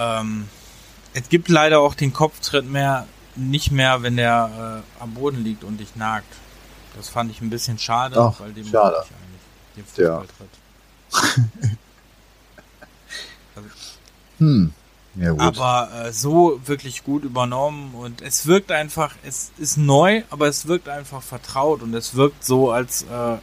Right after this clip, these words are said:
Speaker 1: hättest du's immer irgendwie, ähm, ne, als, als würdest du's kennen. Und du denkst bei
Speaker 2: Mhm.
Speaker 1: vielen Sachen auch so, „Boah,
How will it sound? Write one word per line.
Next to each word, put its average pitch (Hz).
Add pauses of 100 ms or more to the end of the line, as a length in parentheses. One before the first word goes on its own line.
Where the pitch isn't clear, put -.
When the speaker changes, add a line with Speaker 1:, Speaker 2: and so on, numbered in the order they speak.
(100)
Speaker 1:
hättest -
du's 127
immer 131 (100)
irgendwie, 123
ähm, 113 (400)
ne, 123
als, 117 (320)
als 127
würdest 160
du's 139
kennen. 151 (880)
Und 123 (440)
du 127
denkst 143
bei 101
Speaker 2:
Mhm. -
Speaker 1:
vielen 131
Sachen 135
auch 123
so, 117
„Boah, -